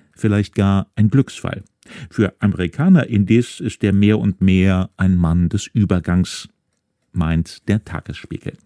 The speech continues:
Die Zeitung Die Welt prophezeit: "Eine ungewohnt scharfe Rede in Atlanta und der Wille, den Filibuster zu Fall zu bringen, deuten darauf hin,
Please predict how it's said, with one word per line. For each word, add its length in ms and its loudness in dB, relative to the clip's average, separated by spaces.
Die 80 0
Zeitung 320 4
Die 160 2
Welt 200 0
prophezeit: 600 -2
"Eine 260 2
ungewohnt 540 4
scharfe 480 0
Rede 240 2
in 160 0
Atlanta 640 2
und 380 -2
der 200 0
Wille, 280 4
den 280 2
Filibuster 580 0
zu 240 -2
Fall 300 -4
zu 140 -2
bringen, 380 2
deuten 300 -2
darauf 260 -4
hin, 240 4